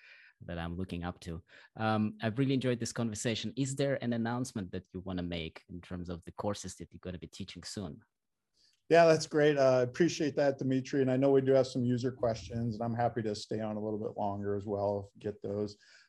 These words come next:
Speaker 2: Um, yeah, so we actually, we have two classes coming up. So one of the things we learned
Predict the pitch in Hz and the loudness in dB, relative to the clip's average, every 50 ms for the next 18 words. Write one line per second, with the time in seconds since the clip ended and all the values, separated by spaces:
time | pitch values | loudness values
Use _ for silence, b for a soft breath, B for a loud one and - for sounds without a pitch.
0 | b - 131 131 123 120 117 113 107 110 113 117 139 - - - _ - 170 202 | b -2 2 4 4 4 4 2 0 -2 -4 -8 -10 -12 -14 -16 _ 2 4 6
1 | 202 196 - 208 202 196 185 170 180 180 180 - 220 185 165 160 156 143 156 160 | 6 6 8 8 10 10 10 8 4 2 2 4 4 4 6 4 2 2 2 4
2 | 156 160 151 147 139 131 123 - - _ _ _ - - 247 262 - - 214 160 | 4 6 6 6 4 2 -4 -12 -18 _ _ _ 0 2 2 2 4 4 2 4
3 | 151 147 - - 135 - - - - 123 117 113 110 113 120 135 139 - - 185 | 4 2 0 -2 -4 -4 -4 -2 -2 -2 0 0 0 2 0 0 0 2 4 4
4 | 180 208 220 220 214 196 202 - 208 196 165 180 175 156 147 156 160 160 165 165 | 4 6 4 4 2 2 4 4 2 4 4 6 4 6 6 6 6 6 6 6
5 | 160 156 151 | 4 4 2